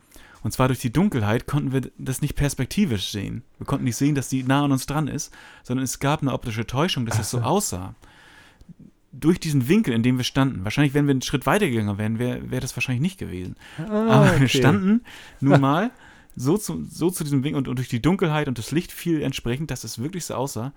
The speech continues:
Speaker 1: als wenn da was aus dem Wasser kam. Und tierischen Schreck gekriegt und dachten wirklich für einen Moment, „Scheiße, <laughs> hier stimmt was nicht.“ Und, äh, haben uns dann natürlich totgelacht. Ähm,
Speaker 2: What?
Speaker 1: aber seitdem kann ich das nachvollziehen, dass es Menschen gibt, die wirklich der Überzeugung sind, sie haben was gesehen,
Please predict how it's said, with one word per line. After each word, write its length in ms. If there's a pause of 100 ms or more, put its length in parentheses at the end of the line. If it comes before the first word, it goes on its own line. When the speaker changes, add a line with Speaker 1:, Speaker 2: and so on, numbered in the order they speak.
(320)
Speaker 1:
als 180
wenn 100
da 80
was 140
aus 100
dem 100
Wasser 220
kam. 300 (400)
Und 160
tierischen 340
Schreck 200
gekriegt 340
und 120
dachten 300
wirklich 240
für 80
einen 80
Moment, 320 (560)
„Scheiße, 720 (220)
<laughs> 240
hier 100
stimmt 500
was 300
nicht.“ 260 (520)
Und, 240
äh, 160
haben 160
uns 100
dann 120
natürlich 260
totgelacht. 420 (480)
Ähm, 300
Speaker 2:
What? 440
Speaker 1:
aber 140
seitdem 560 (480)
kann 180
ich 100
das 180
nachvollziehen, 580
dass 160
es 140
Menschen 360
gibt, 260
die 180
wirklich 240
der 140
Überzeugung 520
sind, 160
sie 140
haben 100
was 160
gesehen, 440